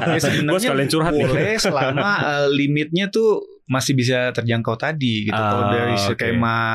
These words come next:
Speaker 1: eh, perencanaan keuangan
Speaker 2: Limit
Speaker 1: itu
Speaker 2: untuk
Speaker 1: kan,
Speaker 2: pembayaran
Speaker 1: iya,
Speaker 2: ya?
Speaker 1: eh, eh, limit
Speaker 2: Hmm.
Speaker 1: pembayaran cicilannya gitu ya.
Speaker 2: Cicilannya.
Speaker 1: Yang sehat itu kan tiga puluh persen dari penghasilan kan,
Speaker 2: Hmm.
Speaker 1: eh,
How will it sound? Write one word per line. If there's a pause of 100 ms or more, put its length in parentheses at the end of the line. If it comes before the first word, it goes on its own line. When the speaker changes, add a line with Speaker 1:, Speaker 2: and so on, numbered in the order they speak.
Speaker 1:
eh,
perencanaan
keuangan
Speaker 2:
Limit
Speaker 1:
itu
Speaker 2:
untuk
Speaker 1:
kan,
Speaker 2:
pembayaran
Speaker 1:
iya,
Speaker 2:
ya?
Speaker 1:
eh,
eh,
limit
Speaker 2:
Hmm.
Speaker 1:
pembayaran
cicilannya
gitu
ya. (160)
Speaker 2:
Cicilannya.
Speaker 1:
Yang
sehat
itu
kan
tiga
puluh
persen
dari
penghasilan
kan,
Speaker 2:
Hmm.
Speaker 1:
eh,